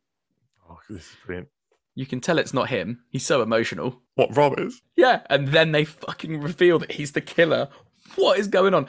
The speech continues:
Speaker 2: My mind honestly exploded. Like, I've put, "I have no idea what the next two episodes are gonna be like. What is going on? This is amazing."
Speaker 1: Hmm.
Speaker 2: Genuinely, what is going, like, 'cause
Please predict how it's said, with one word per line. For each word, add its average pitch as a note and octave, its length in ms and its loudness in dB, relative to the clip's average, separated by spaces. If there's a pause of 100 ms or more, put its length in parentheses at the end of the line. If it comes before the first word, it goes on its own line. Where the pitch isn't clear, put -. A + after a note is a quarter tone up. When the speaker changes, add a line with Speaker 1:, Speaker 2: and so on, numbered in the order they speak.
(140)
Speaker 2:
My F#3+ 300 2
mind A#2 580 -2 (280)
honestly C3 420 0
exploded. G#2 680 -4 (240)
Like, C3 260 0 (680)
I've - 140 -2
put, - 180 0
"I C3+ 80 2
have D3 100 0
no E3+ 180 0
idea D3+ 240 0
what C3+ 120 -2
the B2+ 60 0
next - 200 -4
two C3+ 120 -2
episodes G2+ 340 -8
are F2 60 -14
gonna F2+ 120 -10
be F2+ 80 -6
like. F2+ 220 -4 (160)
What C3 300 -2
is B2 120 -4
going A#2+ 280 2
on? F#2+ 160 -4 (100)
This - 240 -6
is A2+ 120 -6
amazing." A2 500 -4 (240)
Speaker 1:
Hmm. F#2 240 -12 (100)
Speaker 2:
Genuinely, A#2+ 640 -2
what A#2 280 -2
is G#2 100 -10
going, A#2 140 -6
like, C3 200 -2 (520)
'cause E3+ 180 -10